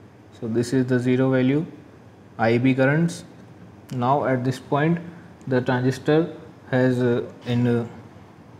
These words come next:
conducting mode. So now we will increase the D C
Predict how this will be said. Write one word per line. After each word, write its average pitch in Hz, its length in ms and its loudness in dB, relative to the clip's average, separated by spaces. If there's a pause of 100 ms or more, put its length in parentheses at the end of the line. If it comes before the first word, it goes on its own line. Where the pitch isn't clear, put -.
(320)
conducting 127 500 2
mode. 160 300 6 (520)
So - 180 -2
now 143 480 4 (540)
we 131 120 2
will 131 320 4
increase 151 580 4 (480)
the 131 400 2 (1400)
D 135 140 6
C 147 300 4